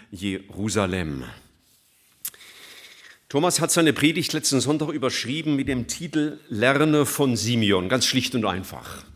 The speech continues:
Ähm, und ich werd's nicht weniger spekta-, nicht spektakulärer machen,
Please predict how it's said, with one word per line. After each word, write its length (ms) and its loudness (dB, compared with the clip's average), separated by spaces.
Ähm, 300 2
und 180 0
ich 220 -4
werd's 300 4
nicht 260 0
weniger 320 2
spekta-, 520 0
nicht 380 2
spektakulärer 840 0
machen, 480 -2